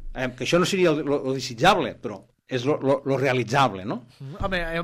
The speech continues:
Speaker 2: hi ha molts que estan parlant ja de la qüestió de l'eurovinyeta, aquí a Catalunya almenys, i ja veurem què passarà amb l'àmbit dels peatges.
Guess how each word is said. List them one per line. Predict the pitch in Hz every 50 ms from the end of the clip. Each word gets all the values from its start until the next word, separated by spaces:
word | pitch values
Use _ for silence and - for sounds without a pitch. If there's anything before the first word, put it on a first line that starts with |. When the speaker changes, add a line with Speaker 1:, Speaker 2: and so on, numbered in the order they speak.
| 180 180 180
Speaker 2:
hi | 175 196
ha | 208 208
molts | 202 190 185 185 185 185 185 202 214 220 220 233 233 214 - -
que | - 185
estan | 160 - 190 185
parlant | 160 190 175 180 190 196 185
ja | 185 190 190
de | 185 180
la | 175 -
qüestió | - 156 - - 180 180
de | 175
l'eurovinyeta, | 170 165 165 160 143 151 147 147 151 147 208 226 214
aquí | 170 - _ 151 151
a | 147
Catalunya | 147 147 131 139 143 147 143
almenys, | 139 135 139 139 156 180 165 -
i | 151 143
ja | 143
veurem | 139 147 160 165 170 170 165
què | 156 170 160
passarà | 170 165 - 165 160 160
amb | 165 170
l'àmbit | 165 165 170 165 143
dels | 160 156 151 -
peatges. | 180 196 202 170 135 - - 104 -